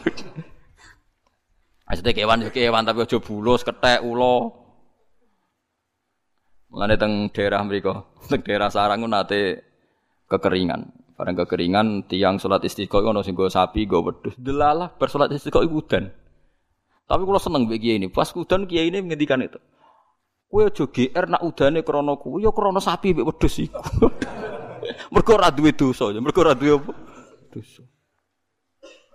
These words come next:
Lah ya itu agama. Agama itu kita, kita tak abudi. Wong kita jare makhluk paling terhormat.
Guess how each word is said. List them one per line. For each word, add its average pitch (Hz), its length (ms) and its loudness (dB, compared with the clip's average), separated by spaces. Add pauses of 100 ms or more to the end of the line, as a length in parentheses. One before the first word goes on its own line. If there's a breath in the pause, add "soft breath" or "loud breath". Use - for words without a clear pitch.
(480)
Lah 95 80 -2
ya 101 160 2
itu 110 80 0
agama. 87 640 -4
Agama 95 460 0
itu 104 100 0
kita, 101 560 0 (240)
kita 104 240 2
tak - 160 -2
abudi. - 560 -8
Wong 104 240 2
kita 104 240 -4 (140)
jare 101 180 -2
makhluk 98 400 0
paling 95 240 4
terhormat. 90 640 -2